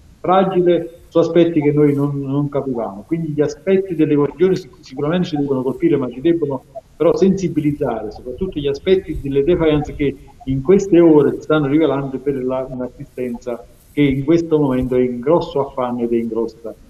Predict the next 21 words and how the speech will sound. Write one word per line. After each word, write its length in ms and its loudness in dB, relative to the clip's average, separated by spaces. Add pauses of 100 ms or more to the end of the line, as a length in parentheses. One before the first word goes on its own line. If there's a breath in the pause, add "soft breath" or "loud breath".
(140)
difficoltà. 640 -4 (280)
Cerchiamo 440 2
di 60 -2
non 120 4
arrivarci 600 2
in 80 -10
ospedale, 480 -16 (340)
cerchiamo 340 0
di 140 4
non 120 4
entrare 380 2
nelle 100 0
sale 240 0
di 60 -2
rianimazione, 460 0
cerchiamo 440 -2
di 200 0 (360)
rimanere, 920 2 (220)
eh, 80 -6
eh, 220 -2 (560)
in, 220 -6